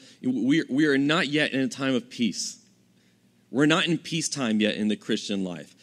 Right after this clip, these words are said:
As long as we are still in this life, as long as we are still in this world, we are at war. We are at war with our own flesh,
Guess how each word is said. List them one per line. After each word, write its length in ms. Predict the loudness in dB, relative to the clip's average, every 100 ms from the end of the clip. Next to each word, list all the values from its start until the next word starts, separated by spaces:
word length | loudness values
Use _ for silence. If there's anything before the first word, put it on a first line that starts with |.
| -20 -6
As 160 | -2 0
long 400 | 0 2 2 0
as 100 | 0
we 160 | 2
are 80 | 2
still 300 | 0 0 2
in 200 | 2 2
this 200 | 0 -2
life, 400 | -4 -4 -6 -8
as 140 | -6 -4
long 320 | -2 0 0
as 100 | -2
we 160 | -2 0
are 60 |
still 260 | 0 -2 0
in 180 | 0 0
this 160 | -2
world, 440 | -4 -2 0 -2 -4 -14 -4
we 200 | 4 4
are 140 | 4 0
at 320 | 0 2 0 -8 -20 _ -6
war. 540 | 2 4 4 0 -10 -20 _ _ _ _ _ _ _ _
We 140 | 4 6
are 60 |
at 240 | 6 4 4
war 320 | 0 2 2
with 180 | 2 0
our 140 | 0
own 180 | 0 -2
flesh, 520 | -2 -2 -2 -4 -10